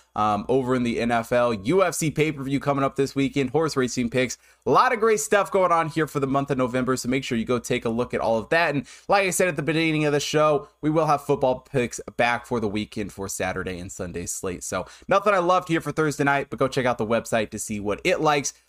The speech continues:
Also, follow the social links down below, Facebook, Instagram, TikTok, Twitter, to stay up to date with everything that's going on over there.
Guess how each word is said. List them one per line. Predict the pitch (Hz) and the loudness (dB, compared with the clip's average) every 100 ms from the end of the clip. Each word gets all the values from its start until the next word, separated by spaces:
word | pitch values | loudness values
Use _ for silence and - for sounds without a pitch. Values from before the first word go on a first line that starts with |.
| - | -2
Also, | 135 147 135 | 0 2 0
follow | - 131 135 | 2 0 2
the | |
social | 123 139 - 131 | 0 -2 -2 -4
links | 120 | -2
down | 127 120 | 0 0
below, | 120 123 | 2 0
Facebook, | 110 113 113 - 117 | 0 -4 -4 -4 -4
Instagram, | - 113 - 117 - | -6 -10 -6 -6 -4
TikTok, | 117 - 110 104 | -8 -2 -2 -2
Twitter, | - 113 | -4 -4
to | 107 | -4
stay | - 113 | -4 -4
up | |
to | 113 | -4
date | 113 | -6
with | 110 | -4
everything | - 120 113 117 | -4 -4 -4 -6
that's | 113 - | -6 -6
going | 120 113 | -4 -2
on | 110 | -2
over | 107 117 | -2 -2
there. | 131 156 151 | 2 2 0